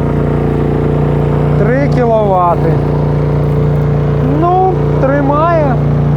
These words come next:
Тримає, робота не змінилася. Працює рівненько. Рівнесенько, гарнесенько. Так. Ви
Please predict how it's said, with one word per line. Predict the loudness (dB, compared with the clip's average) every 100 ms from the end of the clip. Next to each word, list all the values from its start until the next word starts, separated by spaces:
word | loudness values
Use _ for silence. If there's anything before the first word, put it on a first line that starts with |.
| 0 0 0 0 0 0 0
Тримає, | 0 0 0 0 0
робота | 2 2 0 0 0
не | 0
змінилася. | 0 0 0 0 0 0 0 0 0 0 0 0 0 0
Працює | 0 0 0 0 2 2
рівненько. | 2 2 2 0 0 0 2 2 0 0 2 2 2 2 2 2 2 2 0 2 2 2
Рівнесенько, | 2 2 2 0 0 0 2 2
гарнесенько. | 2 0 0 0 0 0 0 0 0 0 0 2 2 2 2 2 2
Так. | 2 2 2 2 2 2 2 2 2 2 2 2 2 2 2 2 2 2 2 2 2 2 2 2
Ви | 2 2